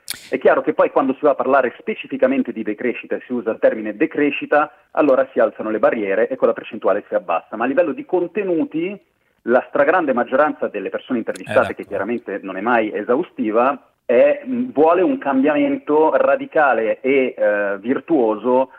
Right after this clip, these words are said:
Speaker 1: che avremmo potuto, che potremmo ancora immaginare, magari in un altro libro.
Speaker 2: Ecco, socialismo per tutti.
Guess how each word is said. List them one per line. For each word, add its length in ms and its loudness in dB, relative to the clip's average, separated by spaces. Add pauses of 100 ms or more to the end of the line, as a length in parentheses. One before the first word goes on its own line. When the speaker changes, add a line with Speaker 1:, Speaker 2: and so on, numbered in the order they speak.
(560)
Speaker 1:
che 680 2
avremmo 500 2
potuto, 760 0
che 100 -10
potremmo 420 0
ancora 680 0
immaginare, 520 -2
magari 260 0
in 80 -8
un 100 -4
altro 260 -6
libro. 320 -12 (200)
Speaker 2:
Ecco, 260 -4
socialismo 580 -4
per 200 -6
tutti. 320 -12